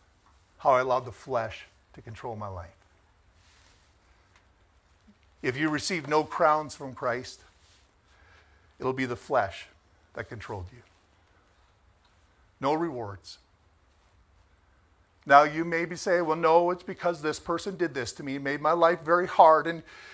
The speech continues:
because my life is so hard, I couldn't do everything God wa-," That is a bunch of baloney.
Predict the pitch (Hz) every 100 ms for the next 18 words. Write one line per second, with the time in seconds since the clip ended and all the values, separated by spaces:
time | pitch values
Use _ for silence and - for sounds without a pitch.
0 | - - 202 180 202 202 202 202 - 214
1 | - 208 175 180 190 185 247 247 180 214
2 | 208 208 214 214 202 202 202 214 - -
3 | - - 127 185 226 233 214 190 156 139
4 | 269 285 - 254 220 247 233 220 208 175
5 | 107